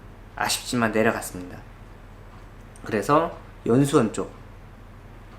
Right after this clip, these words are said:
연수원 쪽이라 그래야 되나? 거기 무슨 집이 하나 있는데 그 앞에 물이 조금 맑았어요. 물이 맑으니까 확실히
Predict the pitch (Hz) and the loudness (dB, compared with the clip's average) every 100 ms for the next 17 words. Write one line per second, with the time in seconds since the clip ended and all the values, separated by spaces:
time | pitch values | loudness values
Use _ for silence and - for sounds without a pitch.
0 | - - - - - - - 110 120 156 | -18 -18 -18 -18 -18 -18 -4 0 2 0
1 | 147 147 135 120 117 107 104 92 98 135 | 0 -2 -2 0 0 0 -4 -6 -6 -6
2 | - 110 113 113 117 - - - - - | -6 -8 -6 -6 -6 -10 -16 -18 -14 -6
3 | 131 139 139 131 104 101 117 113 - - | -2 2 2 2 0 -2 0 -2 -4 -14
4 | - - - - - - - - 147 135 | -18 -18 -18 -18 -18 -18 -18 -4 4 6
5 | 104 110 113 113 - 135 135 139 - - | 8 8 6 2 -4 0 2 2 -4 -6
6 | 123 135 135 - 117 107 127 - 101 90 | 2 2 4 4 6 8 6 4 0 -4
7 | - - - - - - - - - - | -8 -16 -18 -18 -16 -16 -18 -18 -18 -18
8 | - - - 127 165 190 113 139 139 165 | -18 -18 -10 4 4 8 8 6 6 4
9 | 151 - 180 - 180 131 - | 4 4 2 0 2 2 0